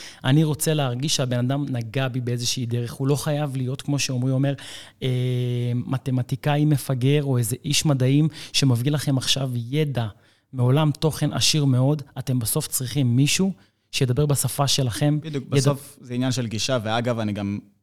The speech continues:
Speaker 2: אחדד פה עוד משהו. בסופו של דבר, גם מה שאנחנו מדברים כרגע, זאת גישה. זאת הגישה שלנו, של טראי, שלי ושל דור. בסופו של דבר, אם אתם מתאמנים שלא רוצים ללמוד, ואתם רוצים דווקא להיות תלותיים,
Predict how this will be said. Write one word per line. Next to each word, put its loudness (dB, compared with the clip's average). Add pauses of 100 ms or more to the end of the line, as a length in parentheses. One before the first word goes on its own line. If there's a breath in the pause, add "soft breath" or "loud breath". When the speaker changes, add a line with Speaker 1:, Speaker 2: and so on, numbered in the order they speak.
Speaker 2:
אחדד -6
פה -12
עוד -2
משהו. -2 (480)
בסופו -8
של -4
דבר, -4 (360)
גם -2 (300)
מה -6
שאנחנו 0
מדברים 0
כרגע, -4 (100)
זאת -12
גישה. 0 (240)
זאת -10
הגישה -4 (180)
שלנו, 0 (120)
של -12
טראי, -2
שלי -6
ושל -6
דור. -2 (340 soft breath)
בסופו -6
של -4
דבר, -4 (120)
אם 0
אתם -2
מתאמנים -2
שלא -2
רוצים -4
ללמוד, -4
ואתם -8
רוצים -2
דווקא -2
להיות -6
תלותיים, -8